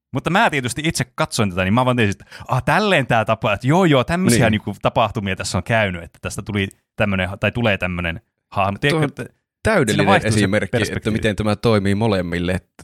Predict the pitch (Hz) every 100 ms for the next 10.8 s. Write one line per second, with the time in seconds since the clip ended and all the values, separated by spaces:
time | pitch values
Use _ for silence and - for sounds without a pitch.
0 | - 92 101 98 104 101 - 95 85 92
1 | 85 85 92 87 92 87 85 87 _ _
2 | _ _ _ 110 95 85 117 120 120 -
3 | 120 - 143 127 113 113 104 104 98 101
4 | 104 95 92 101 95 98 113 - 90 95
5 | 95 - _ _ 120 117 107 95 92 101
6 | 101 87 82 82 - _ _ - 107 123
7 | 123 92 87 - _ _ _ _ - 185
8 | 135 95 95 92 98 101 - _ _ _
9 | _ _ _ _ _ _ _ _ - -
10 | - 127 123 98 82 90 92 90